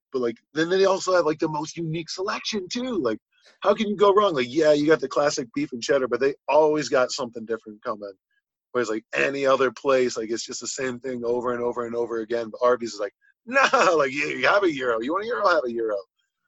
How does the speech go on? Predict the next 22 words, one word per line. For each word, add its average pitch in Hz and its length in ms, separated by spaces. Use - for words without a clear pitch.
You 151 80
want 170 140
chicken 196 240
salad? 208 220
<laughs> 302 340
Have 427 320
chicken 311 240
salad." 254 460
Like, 156 200
we 226 140
don't 202 280
care. 185 320
Just 117 220
buy 170 200
our 170 120
food. 165 360
Like, 107 140
that's 139 160
the 165 140
best - 180
part 127 240
of - 80